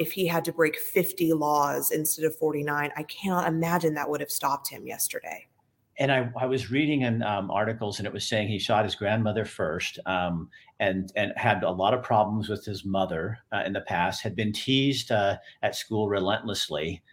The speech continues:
Speaker 2: Um, there's a, there's a lot of similarities, uh, to other cases. Even when we had in Oregon, a Thurston High School shooting, a young man who, I don't use his name 'cause I'm kinda like that. I don't wanna give more attention to those people, but,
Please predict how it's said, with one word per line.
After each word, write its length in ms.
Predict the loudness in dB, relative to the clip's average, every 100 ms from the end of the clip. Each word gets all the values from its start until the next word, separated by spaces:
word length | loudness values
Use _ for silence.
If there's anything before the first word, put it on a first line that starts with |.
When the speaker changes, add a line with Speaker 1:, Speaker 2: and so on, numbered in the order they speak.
| _ _
Speaker 2:
Um, 360 | 0 2 2 2
there's 180 | 0 2
a, 120 | 0 0 -6 -10 0
there's 120 | 4
a 60 | 6
lot 200 | 8 6
of 80 | 6
similarities, 1040 | 4 6 8 8 8 6 4 2 0 -4 -10 -20 -4
uh, 180 | 0 0
to 220 | 0 0 4
other 180 | 4
cases. 520 | 2 4 2 2 0 0
Even 200 | 2 2
when 160 | 2
we 100 | 2
had 180 | 4 4
in 80 | 2
Oregon, 500 | 2 2 2 0 0
a 200 | -2 -2
Thurston 300 | -2 -2 -4
High 180 | -2 -2
School 220 | 0 -6
shooting, 480 | -4 -4 -2 -2 -6 -12 -20 -4
a 140 | 0 2
young 260 | 2 2
man 220 | 2 2
who, 160 | 0 -2 0
I 120 | 0
don't 180 | 0 -2
use 140 | -4
his 160 | -4 0
name 240 | 0 0
'cause 160 | -4 -2
I'm 160 | -2
kinda 260 | -2 0 2
like 220 | 0 0
that. 160 | 0 2
I 120 | 0
don't 280 | -2 -4 -2
wanna 300 | -2 -2 -2
give 280 | -4 -4 -4
more 140 | -4 -2
attention 400 | -2 -4 -4 -8
to 100 | -6
those 200 | -4 -4
people, 360 | -6 -6 -4 -2
but, 260 | 0 0